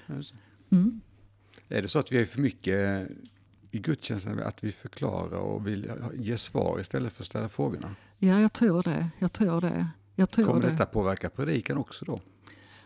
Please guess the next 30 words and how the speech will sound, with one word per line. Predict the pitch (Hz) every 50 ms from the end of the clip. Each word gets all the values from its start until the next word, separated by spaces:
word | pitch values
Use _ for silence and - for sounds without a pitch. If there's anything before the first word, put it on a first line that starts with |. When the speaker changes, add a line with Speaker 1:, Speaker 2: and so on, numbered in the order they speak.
| - -
Speaker 2:
Det | - - 156
hoppas | 156 185 220 - 262 233 - -
jag | 160 143 156
ju, | 160 180 214 - 190 185
<laughs> | 170 147 123 -
absolut. | - 190 202 175 104 - 226 214 202 190 170 170 175 - - - - - - - - - - - - -
Eftersom | - - 185 - - 190 - - 185 175 175
jag | 180 180 165 170 - -
är | 170 160 156
präst | - - - 185 147 147 - - -
själv | - 196 175 156 151 165 165 175
och, | - - 175 160 - _ _ - -
ehm, | 165 165 165 - 160 156 156 - - - - -
har | 160 170
predikat | - - 170 165 160 165 - 160 -
mycket | 175 160 156 -
i | 175
mitt | 160 151 151 - -
liv | - - - - 175
och | 175 -
tycker | - 185 170 - - 170
att | 165 -
det | - -
är |
spännande, | 147 - - - 196 220 240 240 226 214 214 208 208 220 247 269 226 202 190
men | 185 190 175 165
det | 165
är | 165
väldigt | 156 151 147 156 -
svårt. | - - - 226 220 254 - - - _ - -